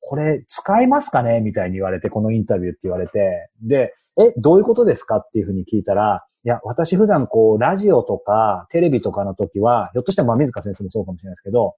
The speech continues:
あの、別にもちろん、なんか取り繕うって意味ではないけど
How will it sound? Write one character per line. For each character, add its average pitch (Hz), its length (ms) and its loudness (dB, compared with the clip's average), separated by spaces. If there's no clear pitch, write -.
あ 135 100 -4
の、 156 100 0
別 208 180 2
に 220 80 6
も 214 140 4
ち 220 80 2
ろ 170 100 6
ん、 98 140 -8
な 160 120 -4
ん 160 40 -8
か - 240 -12
取 226 200 2
り 240 60 -12
繕 262 220 2
う 208 80 4
っ - 40 -18
て 135 80 -4
意 - 20 0
味 113 100 -2
で 107 80 2
は 98 100 0
な 117 140 0
い 104 80 -4
け 92 100 -6
ど 107 300 2